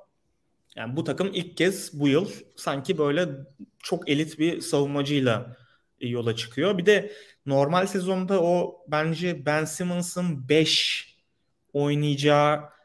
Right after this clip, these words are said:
senaryoları birazcık daha tolere edile-, e-, edebilecekler gibi geliyor. Yani Nick Claxton'ı oynatmayıp.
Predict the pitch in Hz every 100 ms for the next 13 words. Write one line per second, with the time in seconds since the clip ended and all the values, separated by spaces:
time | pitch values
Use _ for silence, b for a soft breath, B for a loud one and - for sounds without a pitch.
0 | b - - 143 151 151 151 151 151 143
1 | 196 175 147 147 165 165 156 156 156 156
2 | 147 147 147 151 147 160 147 143 147 143
3 | 156 160 127 117 117 110 107 104 104 -
4 | _ _ 120 120 135 131 135 135 127 -
5 | 139 127 127 127 127 113 101 -